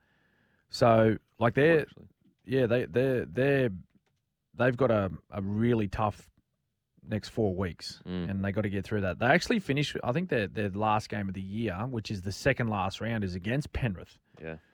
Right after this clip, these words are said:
Speaker 1: So we'll get a good idea of where they're at now. Uh, uh, sorry, at that point in time, and then they finish with the bye. That, that could po-, that bye could possibly get them into the finals.
Speaker 2: Mm.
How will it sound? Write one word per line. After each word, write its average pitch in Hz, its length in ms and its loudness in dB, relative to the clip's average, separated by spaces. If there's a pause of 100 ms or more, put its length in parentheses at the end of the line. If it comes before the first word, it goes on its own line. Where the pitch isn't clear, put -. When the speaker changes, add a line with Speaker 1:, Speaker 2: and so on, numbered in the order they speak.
(160)
Speaker 1:
So 127 180 4
we'll 117 100 4
get 151 140 4
a 160 40 2
good 143 140 2
idea 120 340 2
of 101 80 -2
where 110 140 2
they're 104 160 0
at 90 140 -4
now. 104 500 -6 (120)
Uh, 113 60 -2
uh, 113 300 0
sorry, 110 420 -2 (100)
at 107 140 -6
that 101 220 -2
point 117 200 -4
in 92 80 -4
time, 98 500 -4
and 117 80 -8
then 110 80 -4
they 104 100 0
finish 110 300 -6
with 104 100 -8
the 95 60 -4
bye. 98 320 -2
That, 110 180 -4 (800)
that - 120 6
could 151 140 2
po-, 143 160 4
that 131 220 2
bye 113 200 4
could 104 160 -4
possibly 107 360 -2
get 104 240 -6
them 95 240 -2 (800)
into 147 320 2
the 104 100 -2
finals. 110 600 -6
Speaker 2:
Mm. 90 280 -2